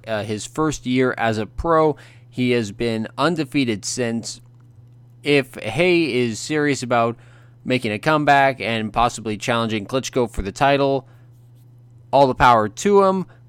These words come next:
George Foreman said that, uh, the only person he thinks who can really challenge Vladimir Klitschko is David Haye.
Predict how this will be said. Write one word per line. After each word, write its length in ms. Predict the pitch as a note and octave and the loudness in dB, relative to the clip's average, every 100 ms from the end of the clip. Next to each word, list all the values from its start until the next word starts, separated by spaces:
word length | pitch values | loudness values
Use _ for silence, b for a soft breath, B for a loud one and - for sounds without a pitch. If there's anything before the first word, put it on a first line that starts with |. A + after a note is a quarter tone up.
| - | -16
George 380 | A2+ D3+ F3+ C#3+ | -2 2 2 0
Foreman 480 | - E3 G3 F3 C#3 | -4 0 0 0 -4
said 340 | - C#3+ B2+ | -2 -2 0
that, 300 | B2 A#2+ A#2+ | 0 0 0
uh, 60 | A#2 | -2
the 120 | A2+ | -2
only 240 | B2 D#3+ | -2 -2
person 460 | D3 D#3 D3 - B2+ | -2 -2 -4 -4 -4
he 180 | A2+ C3 | -2 -4
thinks 360 | C#3 C3 A2+ | -2 -4 -4
who 240 | C3+ B2 B2 | -8 -4 -2
can 180 | B2 A2 | -2 -2
really 300 | A#2+ A#2+ G#2 | -2 -2 -4
challenge 440 | - C#3+ G3+ B2 | -2 0 0 -2
Vladimir 460 | F#2+ A2 G#2 G#2 G2 | -2 -2 -2 -6 -6
Klitschko 540 | A#2 G#2+ - G#2+ G2 | -8 -8 -6 -6 -6
is 300 | A2 A#2 G2 | -6 -6 -6
David 400 | - B2 G#2+ G#2+ | -4 -4 -2 -4
Haye. 420 | G2 B2 A2 C3+ | -2 -2 -2 -4